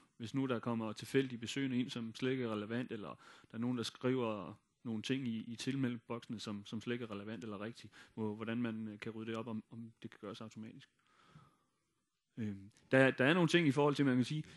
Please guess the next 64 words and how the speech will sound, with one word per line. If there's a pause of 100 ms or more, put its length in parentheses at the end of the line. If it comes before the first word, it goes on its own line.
i
forhold
til
det
her
med,
med
I
P-adresser
og
sådan
nogle
ting.
Man
kan
jo
lynhurtigt
begynde
at
sidde
og
filtrere
på, (760)
hvad
der
er
relevant,
og
hvad
der
ikke
er
relevant.
Og
så
kan
man
sætte
nogle
regler
op
i
forhold
til
at
sige,
"Men
okay, (320)
der
skal
ske
nogle
ting, (100)
alt
efter
hvornår
de, (140)
de
afgiver
nogle
informationer."
Man
kan
sige,